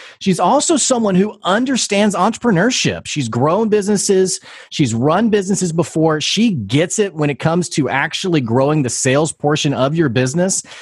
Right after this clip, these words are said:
And she's here today to teach you how you can grow the sales portion, but more importantly, how you can build that tribe of people who love to work with you and wanna know what's going on. Pratiti,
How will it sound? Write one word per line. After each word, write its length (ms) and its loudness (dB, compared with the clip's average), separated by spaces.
And 100 2
she's 180 -2
here 220 2
today 300 0
to 80 0
teach 320 0
you 560 2
how 160 0
you 400 2
can 180 2
grow 180 2
the 120 0
sales 280 0
portion, 300 -2
but 80 0
more 180 2
importantly, 800 0
how 220 -2
you 180 0
can 220 0
build 460 0
that 240 0
tribe 480 0
of 180 -4
people 460 -2
who 200 2
love 580 2
to 100 -2
work 280 0
with 160 -4
you 200 0
and 160 2
wanna 180 2
know 200 2
what's 200 -4
going 240 2
on. 240 0
Pratiti, 680 0